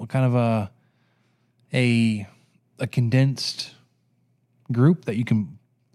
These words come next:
pull from. Um, I mean, you played nine guys, but m-, my goodness, uh,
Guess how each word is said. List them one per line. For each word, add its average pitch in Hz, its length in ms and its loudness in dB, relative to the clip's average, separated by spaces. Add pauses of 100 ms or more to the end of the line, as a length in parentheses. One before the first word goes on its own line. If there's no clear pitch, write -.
pull 165 180 -4
from. 170 440 0 (480)
Um, 101 500 0 (1200)
I 120 40 0
mean, 113 140 4
you 117 100 2
played 147 260 2
nine 117 360 2
guys, 113 420 0
but 98 240 -4 (1080)
m-, 113 120 -8
my 117 180 -2
goodness, 107 460 0
uh, 107 540 -2